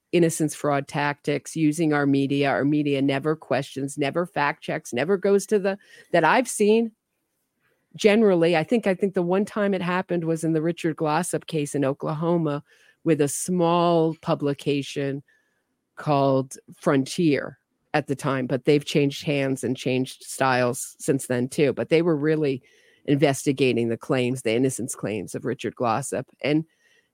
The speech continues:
doing a really great job of informing the public. But there aren't many journalists that we have that will fact check,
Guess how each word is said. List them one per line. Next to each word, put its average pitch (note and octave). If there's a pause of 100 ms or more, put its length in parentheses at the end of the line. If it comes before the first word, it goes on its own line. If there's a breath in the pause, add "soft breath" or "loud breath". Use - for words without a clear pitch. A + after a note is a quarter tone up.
doing A#3+
a F#3
really F3+
great E3
job F3+
of C3+
informing D#3+
the E3
public. G3+
But C#3
there E3
aren't G#3
many F#3 (500)
journalists A3+
that E3
we F3
have E3 (300)
that F3+
will B3 (420)
fact E3+
check, F#3+